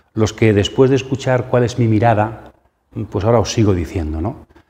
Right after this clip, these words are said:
Cuando uno ha comprendido que el reino es un cambio de criterio, un cambio de mirada, pues ahora puede recibir la ética del reino. ¿Qué es lo que tenemos que hacer entonces?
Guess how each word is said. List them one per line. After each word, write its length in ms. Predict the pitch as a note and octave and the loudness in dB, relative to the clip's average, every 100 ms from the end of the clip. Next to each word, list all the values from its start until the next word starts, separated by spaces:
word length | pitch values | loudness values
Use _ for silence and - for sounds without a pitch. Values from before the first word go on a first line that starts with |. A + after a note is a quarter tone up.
| _ _ | _ _
Cuando 260 | - F#2+ A2 | -6 -2 2
uno 140 | C3 | 2
ha 80 | C3 | 2
comprendido 880 | C3 B2 A#2+ A#2 A#2 A#2 A2+ A2 G#2+ | 2 2 2 2 2 4 4 4 2
que 100 | G#2 | -2
el 140 | F#2+ | 0
reino 440 | F2 A2+ A2 G#2+ G#2+ | 2 4 4 4 2
es 160 | G2+ | 0
un 140 | G2+ F#2+ | -2 0
cambio 320 | G2+ G2+ G2+ | 0 2 4
de 120 | F#2 | 2
criterio, 580 | - F2 D#2+ G2 F#2 F2+ | 0 -4 2 2 2 0
un 100 | F2+ | -2
cambio 320 | F2 F2+ F#2 | -2 0 0
de 80 | E2+ | 0
mirada, 540 | E2+ F#2 F#2+ F#2+ - - - - _ | 0 2 2 2 -2 -12 -20 -20 _
pues 160 | - F#2+ | -10 0
ahora 260 | A2+ A#2+ A#2+ | 2 2 2
puede 220 | A#2 A#2 | 2 2
recibir 600 | A2 - G2+ A2+ A2+ - | 0 0 2 4 2 0
la 220 | F2+ F#2 | 2 2
ética 300 | G2+ G2 F#2+ | 2 -2 -2
del 120 | F2+ | -2
reino. 380 | F#2 G#2+ F#2 D#2+ | 0 0 0 -2
¿Qué 80 | A#2 | -2
es 80 | B2 | -2
lo 80 | |
que 80 | A2+ | -2
tenemos 320 | G#2 G2+ F#2+ | -2 -4 -4
que 100 | - | -8
hacer 220 | F2 - F#2 | -12 -8 -10
entonces? 720 | E2+ A#2+ F#2 - - - | -6 -4 -4 -8 -10 -12